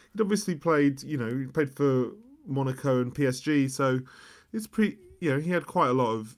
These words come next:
you know, he had good pedigree for the French league, but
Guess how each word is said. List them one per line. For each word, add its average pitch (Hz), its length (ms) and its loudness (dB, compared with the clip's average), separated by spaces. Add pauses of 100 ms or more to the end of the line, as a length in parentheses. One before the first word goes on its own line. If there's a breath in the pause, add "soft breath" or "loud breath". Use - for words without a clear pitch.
you 143 100 -4
know, 117 120 0
he 123 100 -2
had 143 180 0
good 160 200 4
pedigree 151 380 2
for 135 80 -8
the 131 100 -4
French 135 360 -2
league, 127 460 0
but 131 280 0